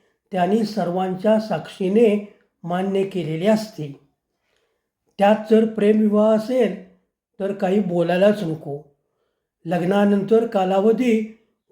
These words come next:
खूप जलद जात असतो. बायको म्हणते, "बोलता बोलता आपण इतकी वर्ष संसार केला."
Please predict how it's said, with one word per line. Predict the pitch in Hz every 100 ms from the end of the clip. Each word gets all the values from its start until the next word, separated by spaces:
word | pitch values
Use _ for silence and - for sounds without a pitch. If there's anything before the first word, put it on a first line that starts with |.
| -
खूप | 269 277 277 - 202 170 151
जलद | 180 220 233
जात | - 180 180
असतो. | 147 - 147 143 - _ _ _ _ _ _ _
बायको | 156 165 160 196
म्हणते, | 185 180 180 247 214 175 - _ _ _ _
"बोलता | 156 175 160 214 214
बोलता | 196 165 185
आपण | 202 185 180 233 214 254 - - _
इतकी | 190 156 - 247
वर्ष | 233 175 147 220
संसार | 208 190 156 185 175
केला." | 170 156 139 139